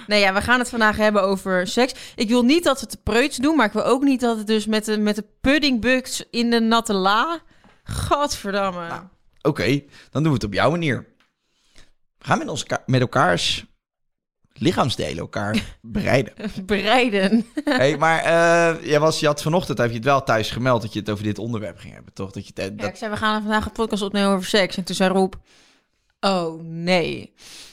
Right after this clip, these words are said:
Speaker 1: Dus ik wil ook wel een klein beetje soort van
Speaker 2: Respect voor de thuis-
Speaker 1: Precies, laten we respect houden voor het thuisfront.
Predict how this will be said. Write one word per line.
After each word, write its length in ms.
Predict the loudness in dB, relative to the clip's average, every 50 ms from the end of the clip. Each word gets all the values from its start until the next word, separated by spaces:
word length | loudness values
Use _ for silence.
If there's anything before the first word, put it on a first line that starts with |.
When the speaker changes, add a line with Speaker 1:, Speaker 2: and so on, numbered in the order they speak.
| -12 -6
Speaker 1:
Dus 180 | -4 -2 -2 -2
ik 100 | -2 -2
wil 200 | 0 0 2 2
ook 140 | 2 4 4
wel 120 | 4 2
een 60 | 2
klein 320 | 2 0 0 0 0 0 0
beetje 320 | 0 0 0 0 -2 -6
soort 260 | -8 -8 -8 -8 -8
van 440 | -8 -6 -4 -4 -4 -4 -8 -10 -10 -8
Speaker 2:
Respect 420 | -6 -6 -4 0 0 0 0 0
voor 120 | -4 -6 -6
de 60 | -4
thuis- 260 | -2 0 0 0 0 0
Speaker 1:
Precies, 440 | 0 0 2 2 0 -2 -2 -2 0
laten 280 | 0 0 0 -2 -4
we 60 | -4 -4
respect 420 | -4 -4 -2 0 0 0 0 -2
houden 320 | 0 0 0 0 0 -2
voor 120 | -4 -6 -8
het 100 | -4 0
thuisfront. 720 | 2 2 2 2 -2 -4 -8 -8 -6 -6 -8 -10 -12 -16